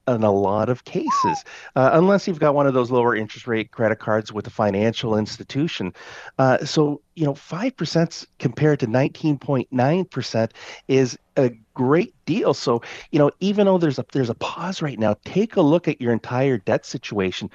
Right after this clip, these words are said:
For those that have a good credit score right now, take the time to look at con-, doing a consolidation. Get the interest rate down, get the payments down,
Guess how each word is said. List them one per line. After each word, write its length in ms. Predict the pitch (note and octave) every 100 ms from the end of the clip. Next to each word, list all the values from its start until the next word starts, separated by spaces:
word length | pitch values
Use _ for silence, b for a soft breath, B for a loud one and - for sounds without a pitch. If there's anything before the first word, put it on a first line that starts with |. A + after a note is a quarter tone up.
| B B _
For 220 | - D3
those 560 | B2 A#2 C#3+ F3+ G3+ D3+
that 120 | C3
have 300 | B2+ B2+ B2
a 60 |
good 300 | A2+ B2+ A#2+ -
credit 280 | A#2+ D3
score 280 | - - F#2+
right 160 | F2+ -
now, 240 | F#2 E2+ B B B _ -
take 240 | D#3 F3
the 80 | G3
time 400 | - C3 B2 C#3
to 80 | A#2
look 260 | A#2 -
at 140 | A2+ -
con-, 180 | A#2 A2+
doing 280 | A#2+ A2
a 40 | G2
consolidation. 1040 | - G2+ - G2+ G2+ F#2 F#2+ G#2 - D#2+ B B B _
Get 220 | C#3+ D#3+
the 200 | F#3+ D#3 C3
interest 380 | B2 - B2+ A#2
rate 160 | F#2+
down, 200 | G2 F#2 -
get 240 | C3+ C3+
the 80 | -
payments 500 | - - B2+ C3 A#2
down, 300 | - F#2+ F#2+